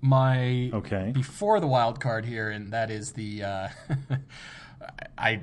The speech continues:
Speaker 1: I had to, Adam. I, I looked at Porsche, and they are currently doing a
Speaker 2: <laughs>
Speaker 1: Boxster or a Cayman lease for five ninety-nine. So I know it's,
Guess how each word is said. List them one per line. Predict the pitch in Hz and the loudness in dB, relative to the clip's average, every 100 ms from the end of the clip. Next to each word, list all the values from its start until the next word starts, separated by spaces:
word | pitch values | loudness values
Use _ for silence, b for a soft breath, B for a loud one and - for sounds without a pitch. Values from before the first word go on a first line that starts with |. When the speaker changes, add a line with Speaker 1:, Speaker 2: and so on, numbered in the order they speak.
| - | 0
Speaker 1:
I | 104 | 0
had | 107 110 98 | 2 0 0
to, | - | -4
Adam. | 95 90 90 | -4 -4 -4
I, | 95 101 - | -6 -8 -8
I | - | -6
looked | 107 113 127 139 | -6 -2 0 0
at | 139 | 0
Porsche, | - 143 - - - - - | 0 0 0 -6 -10 -16 -6
and | 123 120 | -2 -2
they | 120 117 | -2 -4
are | 113 | -4
currently | - - 151 190 233 | -6 -2 0 0 -2
doing | 151 127 113 | 0 0 0
a | 107 | -6
Speaker 2:
<laughs> | 123 | -2
Speaker 1:
Boxster | 147 151 - 214 | 2 2 2 -2
or | - 160 | 0 0
a | |
Cayman | 139 147 170 175 170 | 0 -2 -2 -2 0
lease | 117 131 - - B B B | -2 -2 -4 -6 B B B
for | - 139 | -10 -6
five | 131 - 143 156 180 | -6 -2 0 2 2
ninety-nine. | 180 190 185 160 117 120 135 | 0 0 2 2 2 2 0
So | 139 | 0
I | 135 | -2
know | 139 170 202 | 0 -2 -6
it's, | 147 - - | -8 -8 -10